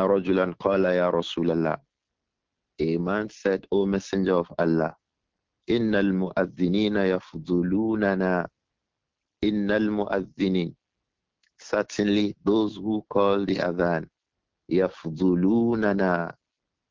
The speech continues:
They are better than us. They act better than us. They get more rewards than us. They invite all of us for salah, and so they gain rewards when we come.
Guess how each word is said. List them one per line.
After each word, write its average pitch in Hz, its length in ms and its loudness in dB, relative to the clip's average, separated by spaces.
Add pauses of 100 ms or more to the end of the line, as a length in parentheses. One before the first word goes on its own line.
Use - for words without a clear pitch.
(140)
They 95 120 2
are 90 120 2
better 107 360 0
than 98 220 0
us. - 520 -4 (540)
They 90 380 2 (140)
act 123 380 -6
better 107 320 0
than 98 200 0
us. 92 480 -2 (680)
They 90 300 2 (280)
get 110 360 -2
more 113 320 2
rewards 101 640 0
than 95 320 0
us. - 520 -2 (560)
They 101 220 2
invite 104 540 0
all 113 180 0
of 101 180 -2
us 113 360 -2
for 98 120 0
salah, 101 520 0
and 98 220 -2
so 117 260 -2
they 113 160 -2
gain 123 300 0
rewards 107 580 0
when 110 220 2
we 104 160 0
come. 95 320 -2